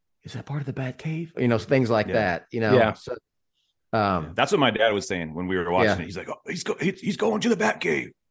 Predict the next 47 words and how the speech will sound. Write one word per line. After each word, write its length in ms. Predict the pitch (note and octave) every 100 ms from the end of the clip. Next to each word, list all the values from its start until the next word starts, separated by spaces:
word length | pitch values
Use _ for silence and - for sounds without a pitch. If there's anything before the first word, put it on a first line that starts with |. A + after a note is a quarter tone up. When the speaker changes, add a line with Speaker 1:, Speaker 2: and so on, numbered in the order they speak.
| _ -
Speaker 1:
Yeah. 260 | C3 A#2
Speaker 2:
<laughs> 20 |
He 60 | -
kept, 280 | - G#3 D3+
he 140 | G3+ C#3+
Speaker 1:
Yeah. 220 | D3 G3+
Speaker 2:
kept 100 | -
saying, 160 | F3 C#3+
like, 240 | B2 -
because 260 | C#3 E3+ C#3+
we're 140 | C#3
all, 100 | A#2+
"What 140 | E3+
is 140 | C#4 A#2+
this?" 180 | A2+ F#2+
And 80 |
he's 40 | F#2
like, 80 | G2+
"He's 100 | C3
going, 180 | - - -
Speaker 1:
Yeah. 160 | G#2
Speaker 2:
that's 180 | A#2 -
the 140 | - -
car. 440 | - E3 - A2+
He's 100 | F#2+
driving 320 | F3 E3+ D3
in 80 | E3+
there." 240 | C3 F#2+ -
And 140 | E2
then 220 | E2+ - - _ _ _ _ _
he 60 | G#2
was 140 | E2
wrong, 320 | F2+ F2+ F2
but 200 | E2+ E2 - _ -
I 80 | F2+
remember 340 | F2 D#2+ E2
that, 240 | D#2+ D2+ - _ _ -
that 180 | D2+ -
sitting 280 | - F2+ E2
in 100 | E2
the 60 | D#2
couch. 400 | - F2 D#2 - - _ _ - - _ _ _ -
Speaker 1:
So 160 | C3+
I 140 | A#2 F3+
don't 200 | A3 C3
know 240 | C3+ C#3
if, 220 | A#2+ -